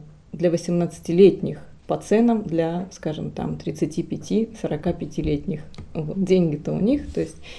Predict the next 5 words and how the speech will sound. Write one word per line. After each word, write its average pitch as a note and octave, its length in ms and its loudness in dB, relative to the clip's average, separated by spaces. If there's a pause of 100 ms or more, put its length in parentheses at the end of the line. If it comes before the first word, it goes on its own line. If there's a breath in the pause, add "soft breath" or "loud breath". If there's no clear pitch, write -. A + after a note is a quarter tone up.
(220 loud breath)
и E3 100 0
если D#3+ 300 2
ты D#3 280 -4 (480)
привозишь D#3 560 0 (440 loud breath)
исполнителя, E3 920 0